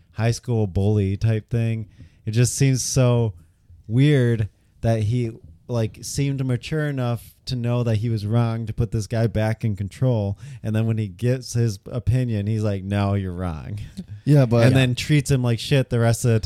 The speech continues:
Speaker 1: time.
Speaker 2: So here's what you could say.
Speaker 1: That
Speaker 2: And
Speaker 1: he
Speaker 2: I
Speaker 1: was
Speaker 2: think that this
Speaker 1: jealous
Speaker 2: w-, not jealous,
Speaker 1: and
Speaker 2: but
Speaker 1: punishing him.
Speaker 2: no, it's like he said he wants to be assistant coach so bad.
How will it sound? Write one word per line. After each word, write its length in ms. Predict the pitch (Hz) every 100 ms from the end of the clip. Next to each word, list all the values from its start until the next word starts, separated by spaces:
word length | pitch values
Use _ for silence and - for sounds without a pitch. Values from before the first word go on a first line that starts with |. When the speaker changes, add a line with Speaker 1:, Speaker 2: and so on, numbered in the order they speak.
| 123
Speaker 1:
time. 140 | 120
Speaker 2:
So 140 | 127 123
here's 360 | 123 131 120 110
what 400 | 110 98 92 - _ _ -
you 160 | 110 104
could 260 | 104 98
say. 420 | - 76 50 73 95 -
Speaker 1:
That 80 | 107
Speaker 2:
And 20 |
Speaker 1:
he 60 | 104
Speaker 2:
I 20 |
Speaker 1:
was 80 | 101
Speaker 2:
think 120 | 98
that 40 | 107
this 40 |
Speaker 1:
jealous 520 | 107 113 120 - - -
Speaker 2:
w-, 140 | 127 -
not 200 | 143 165
jealous, 480 | 107 123 131 113 110
Speaker 1:
and 80 | 95
Speaker 2:
but 260 | 113 107 110
Speaker 1:
punishing 200 | 107 107
him. 220 | 107 104 - _ -
Speaker 2:
no, 240 | 202 135
it's 160 | 110 -
like 460 | 120 110 - - - - - - - - - -
he 200 | - 123
said 360 | 110 131 123 -
he 120 | 120
wants 220 | 120 120
to 40 | 117
be 60 |
assistant 540 | 113 113 107 104 - -
coach 240 | 107 92
so 240 | - 107 104
bad. 400 | 95 85 82